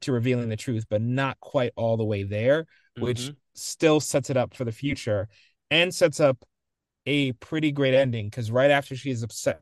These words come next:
Speaker 1: accepted by her idol, uh, Marie Logan,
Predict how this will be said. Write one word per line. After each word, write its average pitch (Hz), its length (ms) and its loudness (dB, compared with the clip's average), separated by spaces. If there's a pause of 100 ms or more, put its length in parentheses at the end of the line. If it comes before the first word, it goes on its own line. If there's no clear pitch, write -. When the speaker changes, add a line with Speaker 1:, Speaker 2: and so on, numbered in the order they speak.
Speaker 1:
accepted 123 580 -2 (420)
by 127 220 0
her 135 180 4
idol, 117 380 -2 (480)
uh, 120 140 -2
Marie 120 240 0
Logan, 110 480 -2